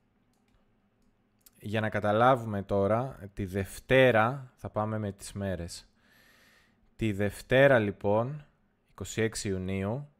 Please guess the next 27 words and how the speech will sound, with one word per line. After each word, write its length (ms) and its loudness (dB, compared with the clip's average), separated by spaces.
αυτή 300 -4
τη 100 -8
βδομάδα 480 0
που 140 -16
μιλάμε, 640 -4
βάλαμε 520 4
και 140 -2
ένα 100 0
υψηλό 360 -2
και 120 -6
ένα 100 -4
χαμηλό. 760 0
Το 100 -6
υψηλό 420 0
που 160 -2
ήτανε, 640 -4
να 220 -6
το, 100 -14
το 120 -14
υψηλό, 600 -6
τριάντα 380 -4
εξακόσια 600 -10
πενήντα, 760 -6
ε, 400 -2
ενώ 180 -4
τα 100 -4
κλεισίματα 960 -6